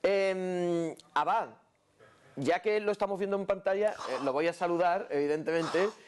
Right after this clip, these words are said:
y luego vemos, eh, estas imágenes pertenecientes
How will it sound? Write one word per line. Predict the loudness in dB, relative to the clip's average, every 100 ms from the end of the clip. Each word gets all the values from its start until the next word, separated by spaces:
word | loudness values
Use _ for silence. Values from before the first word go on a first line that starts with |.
| -8
y | -2
luego | 0 2
vemos, | 2 2 0 -2 -20 -12 0
eh, | 2 2 2 0
estas | -2 -2 -4
imágenes | -2 0 0 -2
pertenecientes | -2 -2 -2 -2 0 0 -2 -6